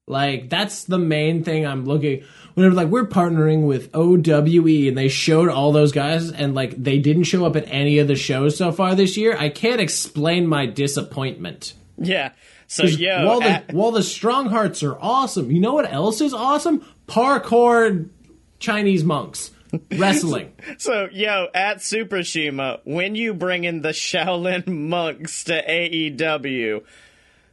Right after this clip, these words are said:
Speaker 2: hashtag Shima Watch.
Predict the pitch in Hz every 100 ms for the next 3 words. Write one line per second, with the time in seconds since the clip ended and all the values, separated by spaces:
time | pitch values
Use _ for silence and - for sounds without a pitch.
0 | _ _ _ _ _ _ _ _ _ _
1 | _ _ - 175 170 - - 208 196 165
2 | 147 139 - 196 175 147 143 185 294 277
3 | - - 175 - -